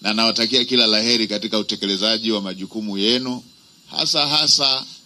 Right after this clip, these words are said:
yanayoendana na dira yake ya kumtua ndoo kichwani mwanamke wa Kitanzania.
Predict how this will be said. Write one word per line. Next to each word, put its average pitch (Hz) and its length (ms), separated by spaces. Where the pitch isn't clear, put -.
yanayoendana 123 1160
na 110 140
dira 135 300
yake 127 560
ya 98 220
kumtua 113 880
ndoo 113 520
kichwani 107 720
mwanamke 98 460
wa 101 140
Kitanzania. 98 760